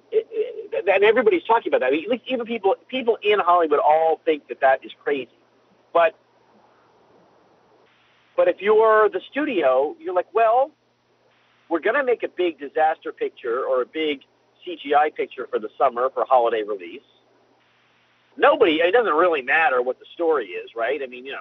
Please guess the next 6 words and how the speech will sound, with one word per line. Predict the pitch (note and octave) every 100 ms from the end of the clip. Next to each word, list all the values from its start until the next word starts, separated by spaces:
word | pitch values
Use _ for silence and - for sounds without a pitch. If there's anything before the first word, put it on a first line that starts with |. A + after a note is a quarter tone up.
| F#2 C#3
Armageddon, | C#3+ B2+ B2+ C3 B2+ B2+ B2+ B2 A#2+ A#2+ _ _ -
two | D#3
thousand | C3+ C3+ -
twelve, | B2+ B2+ B2 A#2 A#2 _ _ _ _ _ _ _ -
you |
know, | E4